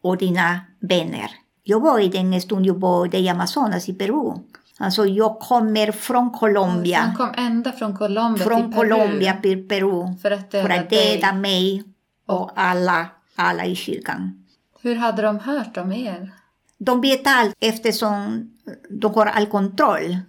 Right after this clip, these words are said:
Speaker 1: De kontrollerar allt. Och den stunden han tog massor pengar från, från kassen, lagde på min kjol. Och han sa, "Jag ska lämna nu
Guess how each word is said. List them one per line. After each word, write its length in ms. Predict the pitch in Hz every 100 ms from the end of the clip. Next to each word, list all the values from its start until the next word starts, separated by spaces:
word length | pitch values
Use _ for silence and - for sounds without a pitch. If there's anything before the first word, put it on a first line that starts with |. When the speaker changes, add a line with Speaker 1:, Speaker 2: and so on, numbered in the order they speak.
| -
Speaker 1:
De 180 | 190
kontrollerar 520 | 196 190 196 185 170 -
allt. 680 | 180 180 202 226 - - - _ _ - - _ _
Och 340 | 208 208 -
den 320 | 185 220 214
stunden 800 | 220 - 285 247 226 220 214 220 - _
han 280 | - 226 208
tog 360 | 269 233 240 -
massor 760 | 185 190 240 240 - - 359 370
pengar 440 | 269 208 180 175
från, 500 | 180 - 180 170 180
från 220 | 185 185
kassen, 680 | 180 - 226 - - 190 185
lagde 480 | 202 214 190 190 185
på 200 | 185 185
min 180 | 185 185
kjol. 560 | - - 480 - 170 180 _ _
Och 180 | - 208
han 260 | 214 214 208
sa, 420 | - 196 180 185 _ _
"Jag 440 | 208 190 294 392 - _ _ 220
ska 180 | 214 214
lämna 480 | 214 220 208 196
nu 580 | 190 202 285 277 202 302